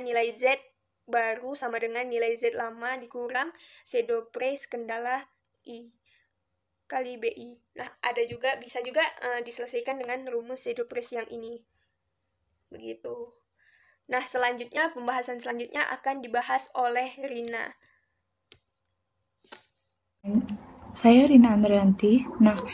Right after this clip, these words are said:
Speaker 2: selanjutnya saya akan membahas contoh soal dari analisis sensitivitas. Nah, contohnya, C V C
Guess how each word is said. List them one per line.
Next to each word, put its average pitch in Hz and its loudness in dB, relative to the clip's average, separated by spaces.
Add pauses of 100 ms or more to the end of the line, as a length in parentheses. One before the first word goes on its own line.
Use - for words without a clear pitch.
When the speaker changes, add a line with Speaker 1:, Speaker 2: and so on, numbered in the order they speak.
(140)
Speaker 2:
selanjutnya 247 12
saya 226 6
akan 254 12
membahas 214 6
contoh 294 6
soal 208 6
dari 202 2
analisis 240 10
sensitivitas. 214 6 (400)
Nah, 240 12
contohnya, 262 10 (640)
C 277 6
V 339 10
C 247 6